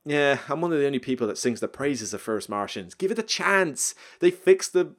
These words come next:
the app bugs, and it's still an enjoyable game. It needs more love. But it was a bit of a disastrous launch, gotta admit. Uh, let's see, what, what else was there? On top of that,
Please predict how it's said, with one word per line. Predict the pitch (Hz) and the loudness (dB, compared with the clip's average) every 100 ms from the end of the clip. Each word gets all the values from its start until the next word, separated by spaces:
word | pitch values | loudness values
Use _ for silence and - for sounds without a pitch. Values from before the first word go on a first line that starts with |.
| 143 - | -20 -8
the | 147 160 | 0 2
app | 160 170 151 | 4 2 0
bugs, | 160 160 127 147 | 2 4 2 -2
and | |
it's | 156 - | -6 -4
still | - 180 180 | 2 4 4
an | |
enjoyable | 165 139 135 131 123 | 0 -2 0 4 4
game. | 120 110 117 113 | 4 2 2 0
It | 104 | -4
needs | 120 139 | -6 -4
more | 120 113 | -2 0
love. | 98 95 - _ - - _ _ | 2 2 -2 _ -20 -20 _ _
But | - 113 - - | 2 2 0 -2
it | 135 127 | 0 2
was | 120 | 2
a | |
bit | 117 | 2
of | 101 | -2
a | |
disastrous | 98 101 104 98 104 95 | -4 0 0 0 -4 -6
launch, | 139 147 117 - - 110 | 0 2 2 -2 -8 -4
gotta | 104 90 87 | -2 0 -2
admit. | 90 107 87 - - _ _ _ _ - | -6 -6 -8 -12 -18 _ _ _ _ -2
Uh, | 160 165 175 | 2 4 2
let's | 208 220 | 0 0
see, | 208 | 2
what, | 202 180 165 - 139 | 2 0 -2 -8 -8
what | 139 | -6
else | 110 98 | -6 -6
was | 90 | -10
there? | - 95 95 - | -6 -4 -2 -4
On | 113 113 113 113 | -2 -2 -2 -4
top | 147 - | -8 -10
of | 104 95 101 | -12 -12 -4
that, | 143 151 151 156 - | -2 -2 -2 -4 -6